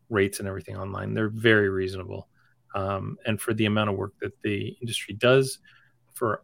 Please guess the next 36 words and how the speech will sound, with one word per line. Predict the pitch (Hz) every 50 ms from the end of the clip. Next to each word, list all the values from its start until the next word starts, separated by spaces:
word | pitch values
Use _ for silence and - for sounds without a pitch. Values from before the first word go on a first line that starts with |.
| _ -
us | 120 113 110 - -
as | 104 104
a, | 107 98 98 98 95 123 - -
as | 147 113 107
an | 104 98 98
industry, | 95 95 98 - - - 101 98 98 92 - _ _ _ _ _ _ _ _ _
um, | - - 98 98 101 101 101 104 104 - _ _ _ -
I | -
think | - 120 104 101
it's, | 98 - - _ _
it's | - 107 - -
well | 101 92 92
worth | 101 101 - -
it. | - - - _ _ _ - - _ _ _ _ -
But | 120 113 120
yeah, | 117 110
you | 110 101 95
can | - 123 117 104 104 104 - - -
also | 117 120 117 - - 131 117
click | - - - 131 117 110 - - - - - _ _ -
on | - 104 104 104 104 104 101 101 104
the | 107 - 107 104
link | 110 110 104 - -
in | - 123 107 104
our | 104 - 107 104 104 104 104
show | - - - 180 185
notes | 185 180 170 170 - - - - - _ - - _ _ _ _
to | - - 120 110 107
get | 110 - 110 - -
to | - 107
the, | 104 107 101 98 98 101 98
uh, | 92 95 98 98 -
tickets. | - - - - - - - - - - - - _ _ _ _ _ _ _ _ _ _ _ _ _ _ _ _ _ _ _ _ _ _ _ _ _ _ _ _ _ - - _ _ - - - - - - _ _ _ _ _ -
And | - -
finally, | - 202 226 226 214 208 202 - -
um, | 202 175 175 170 170 170 165 165